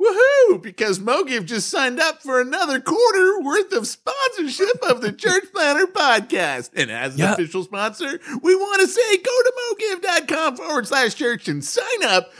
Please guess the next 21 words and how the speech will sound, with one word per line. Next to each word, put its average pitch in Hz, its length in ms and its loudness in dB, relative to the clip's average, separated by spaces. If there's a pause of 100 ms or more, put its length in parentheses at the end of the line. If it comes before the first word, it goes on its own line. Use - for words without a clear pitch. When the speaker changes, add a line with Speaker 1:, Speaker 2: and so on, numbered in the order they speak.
(120)
Speaker 1:
for 240 140 2
mogive 370 480 0
dot 320 220 2
com 302 180 -2
forward 277 240 -4
slash 277 220 0
church 240 500 -2 (600)
right 160 380 2
now. 127 480 -2
<laughs> - 60 -20 (540)
Speaker 2:
Four 135 300 6
months. 135 520 2
I, 170 140 -4
you 208 200 2
know, 226 220 4
I 247 100 0
saw - 360 -2
that 101 220 -4
and 110 120 -4
I'm 127 120 0
like, 123 280 2